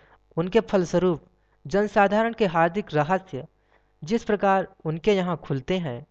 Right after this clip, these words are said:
दूसरे लेखकों के यहाँ। पृष्ठ संख्या दो सौ इक्यावन। इस सफलता के साथ नहीं मिलते। वह अपनी रचनाओं में सदैव स्वतंत्रता, न्याय और प्रगति का साथ देते हैं।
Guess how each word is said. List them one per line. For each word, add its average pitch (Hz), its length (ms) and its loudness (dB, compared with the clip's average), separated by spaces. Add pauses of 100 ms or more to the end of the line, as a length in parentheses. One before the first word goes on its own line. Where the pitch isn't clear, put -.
(340)
दूसरे 175 380 0
लेखकों 160 380 -2
के 160 120 -6
यहाँ। 131 360 -6 (480)
पृष्ठ 214 280 4
संख्या 208 480 -4 (180)
दो 165 160 4
सौ 190 140 0
इक्यावन। 123 500 -4 (460)
इस 214 140 -4
सफलता 214 420 2
के 214 100 -4
साथ 175 360 2
नहीं 156 240 -2
मिलते। 123 400 -8 (360)
वह 160 140 2
अपनी 185 320 -2
रचनाओं 165 380 -2
में 180 100 -2
सदैव 156 340 -2
स्वतंत्रता, 147 680 -6 (260)
न्याय 170 300 0
और 143 420 -2 (380)
प्रगति 190 280 2
का 220 140 2
साथ 156 280 0
देते 135 340 -4
हैं। 123 280 -12